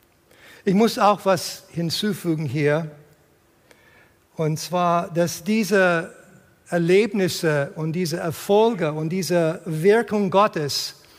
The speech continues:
habe ich immer erlebt in einer Teamsetzung, in einer,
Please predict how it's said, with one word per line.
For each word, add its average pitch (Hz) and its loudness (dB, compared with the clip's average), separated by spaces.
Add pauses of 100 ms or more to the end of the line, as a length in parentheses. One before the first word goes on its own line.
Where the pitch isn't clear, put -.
(140)
habe 180 0
ich 175 -6
immer 220 0
erlebt 190 0
in 185 -8
einer 160 -4
Teamsetzung, 151 -6
in 160 -6
einer, 151 -2